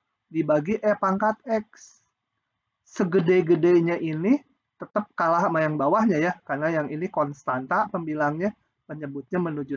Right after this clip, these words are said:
tak hingga. Jadi nol. Oke, jadi kita isi yang ini. Ini nol. Ini berarti bahwa fungsi ini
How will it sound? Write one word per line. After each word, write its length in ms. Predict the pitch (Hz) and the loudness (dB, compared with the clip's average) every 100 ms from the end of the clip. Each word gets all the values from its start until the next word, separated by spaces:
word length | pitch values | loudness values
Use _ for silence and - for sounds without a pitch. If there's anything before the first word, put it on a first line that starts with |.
| 131 | -8
tak 160 | 127 - | -10 -8
hingga. 240 | 131 131 - _ _ _ _ _ _ _ _ | -12 -12 -20 _ _ _ _ _ _ _ _
Jadi 160 | - - 127 | -20 -20 -16
nol. 320 | 120 110 117 _ _ _ _ _ _ _ _ _ _ _ _ _ _ _ - | -14 -14 -18 _ _ _ _ _ _ _ _ _ _ _ _ _ _ _ -4
Oke, 400 | 170 147 127 120 _ _ - | 0 0 -2 -8 _ _ -16
jadi 240 | 131 143 165 | -12 -6 -6
kita 240 | - - 151 | -4 -4 -2
isi 320 | 156 - 220 | 0 2 2
yang 240 | 190 170 | 2 0
ini. 160 | 180 262 - _ _ _ _ _ _ _ _ _ | 2 0 -2 _ _ _ _ _ _ _ _ _
Ini 240 | 147 147 156 | -12 -10 -6
nol. 260 | 147 135 120 - - - _ _ _ _ _ _ _ _ - | -4 -2 -4 -6 -14 -14 _ _ _ _ _ _ _ _ 2
Ini 300 | 202 190 233 247 | 4 6 6 6
berarti 1120 | 180 180 - 190 175 - - - - 277 330 - _ _ | 4 0 -2 0 2 2 -2 -2 4 4 4 -2 _ _
bahwa 560 | - 170 - 170 156 - - _ _ _ - | -4 -4 -2 0 0 0 -6 _ _ _ 2
fungsi 720 | 202 190 180 160 - 175 170 156 | 6 6 4 0 6 6 6 4
ini 320 | 147 151 | 4 4